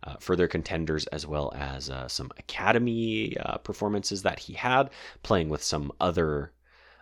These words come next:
other names that you might recognize, uh, throughout the Overwatch League and throughout contenders. And then, of course, his move over to the Florida Mayhem and, uh, recaps a little bit of their success last season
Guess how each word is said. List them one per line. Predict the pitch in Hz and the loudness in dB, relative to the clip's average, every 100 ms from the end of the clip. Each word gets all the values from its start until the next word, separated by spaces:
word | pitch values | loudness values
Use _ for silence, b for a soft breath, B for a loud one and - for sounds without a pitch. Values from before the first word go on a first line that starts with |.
| b | b
other | 113 101 92 | 4 6 6
names | 85 82 87 87 85 | 6 4 2 2 0
that | - | -2
you | 78 | -2
might | 80 76 - | 0 0 -2
recognize, | 65 73 - 78 78 76 73 71 - - | -2 -2 -2 -4 -2 -2 -2 -2 -6 -8
uh, | - 71 - | -14 -14 -14
throughout | - 76 69 | -8 -4 -4
the | 73 | -4
Overwatch | 67 69 67 - | -6 -2 -2 -2
League | 73 69 - | -4 -4 -6
and | 73 | -8
throughout | 76 64 | -6 -6
contenders. | - 67 - 107 120 120 113 B B B | -6 -12 0 2 6 4 4 B B B
And | 95 | 2
then, | |
of | 85 - | 2 2
course, | 82 - | 0 2
his | 78 67 | -2 -4
move | 69 87 90 80 - | -2 0 0 0 -2
over | 78 78 | -2 -2
to | 76 - 78 73 - | -4 -4 -2 -4 -6
the | 67 69 64 - | -8 -8 -8 -12
Florida | - 147 143 135 131 | -14 -8 -6 -4 -4
Mayhem | 143 160 208 98 175 85 B B B | 0 4 4 4 0 -2 B B B
and, | 85 - 73 71 | -2 0 -2 -2
uh, | 67 65 65 64 65 - - | 0 0 -4 -6 -10 -10 -8
recaps | 78 76 73 69 76 | -6 -2 -2 -4 -4
a | |
little | 78 | -2
bit | 73 69 | -2 -2
of | 67 | 0
their | 69 65 | -2 -2
success | - - - 90 - | -2 0 0 0 0
last | 90 107 | 2 2
season | - 87 90 | 0 0 -2